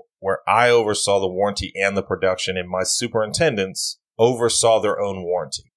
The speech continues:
We weren't building a lot of houses, seventy homes a year, four communities, so it was manageable. But we had a closing season where you would close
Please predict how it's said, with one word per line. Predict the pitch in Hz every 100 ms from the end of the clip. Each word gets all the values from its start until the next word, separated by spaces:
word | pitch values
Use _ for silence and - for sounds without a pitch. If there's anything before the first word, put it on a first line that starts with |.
| -
We | 143
weren't | 156 135
building | 127 123 123
a |
lot | 117 113
of | 98
houses, | 98 101 104 - -
seventy | 110 113 110
homes | 98 101 101
a | 101
year, | 92 92 95 - _ -
four | 117 110
communities, | - 101 98 95 98 -
so | 120
it |
was | 131 135
manageable. | 151 170 160 - - - -
But | 113
we | 123 165
had | 127 127 120 113
a | -
closing | - 113 113 127 151
season | - 170 180 151
where | 107
you | 107 107
would | 101
close | - 104 107 127 127 -